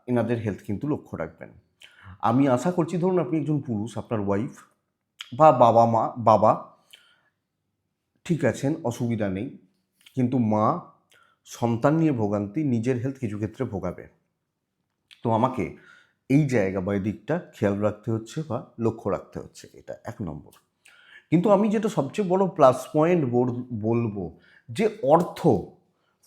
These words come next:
ফাইন্যান্স, ফাইন্যান্সিয়াল স্টেবিলিটি, এটা কিন্তু বলছি, অর্থনৈতিকভাবে অনেক বেশি স্থিরতা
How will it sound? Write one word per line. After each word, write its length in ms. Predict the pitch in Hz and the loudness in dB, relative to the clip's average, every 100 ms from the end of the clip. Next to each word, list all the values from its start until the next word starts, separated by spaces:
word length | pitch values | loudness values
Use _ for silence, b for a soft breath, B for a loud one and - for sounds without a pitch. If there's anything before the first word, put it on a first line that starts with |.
| - | 2
ফাইন্যান্স, 720 | 131 147 180 131 107 - - _ _ _ - | 4 6 6 4 0 -6 -18 _ _ _ -2
ফাইন্যান্সিয়াল 680 | 135 156 196 202 - 196 180 | 2 4 4 2 2 4 2
স্টেবিলিটি, 680 | - 143 139 160 160 175 - | 2 4 4 4 2 -2 -2
এটা 200 | 131 143 | -2 0
কিন্তু 280 | 151 139 151 | 0 0 -2
বলছি, 840 | 113 120 120 - 143 120 92 - _ _ _ _ _ _ _ _ _ - | 2 2 0 -2 0 0 -2 -12 _ _ _ _ _ _ _ _ _ 4
অর্থনৈতিকভাবে 1000 | 135 - 202 208 202 202 202 156 170 180 | 4 4 2 4 2 2 -2 0 2 2
অনেক 400 | 185 135 170 160 | 2 0 0 -2
বেশি 240 | 180 185 | -4 -4
স্থিরতা 640 | 165 - 135 139 131 175 | -8 -6 -4 -2 -4 -8